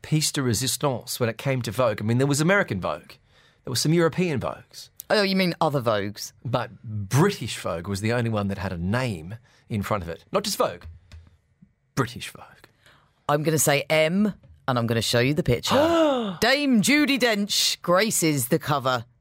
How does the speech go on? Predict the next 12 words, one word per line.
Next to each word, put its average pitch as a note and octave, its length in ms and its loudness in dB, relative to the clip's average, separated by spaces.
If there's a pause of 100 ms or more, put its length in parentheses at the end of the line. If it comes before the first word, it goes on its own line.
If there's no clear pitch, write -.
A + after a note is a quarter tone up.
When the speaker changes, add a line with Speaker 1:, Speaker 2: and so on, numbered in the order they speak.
(140)
Speaker 2:
this - 200 0
month. A2+ 520 -2
Speaker 1:
Incredible. G3+ 440 2
How D4 220 2
old D4 160 4
is C#4 80 0
she - 140 -2
now? A#3+ 360 0
Speaker 2:
Eighty-five, B2 1120 0
and D3 100 2
she - 160 2
looks F3 680 4